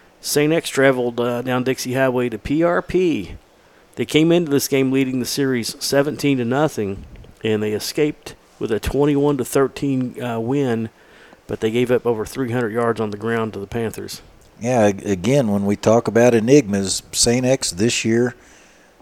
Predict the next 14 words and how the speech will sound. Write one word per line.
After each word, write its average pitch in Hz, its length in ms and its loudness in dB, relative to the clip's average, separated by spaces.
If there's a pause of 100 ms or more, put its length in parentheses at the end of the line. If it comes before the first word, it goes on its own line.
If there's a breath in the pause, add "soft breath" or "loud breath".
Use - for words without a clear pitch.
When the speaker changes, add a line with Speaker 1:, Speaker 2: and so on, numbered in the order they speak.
Speaker 2:
to - 100 -6
me, 117 380 6
Pleasure 120 420 4
Ridge - 180 2
Park 143 320 6
had 113 300 4 (340)
one 123 160 4
more 139 180 10
first 151 300 6
down 175 400 4 (160)
than 104 240 -2
the 101 80 -2
Tigers 104 460 4
did. 104 280 2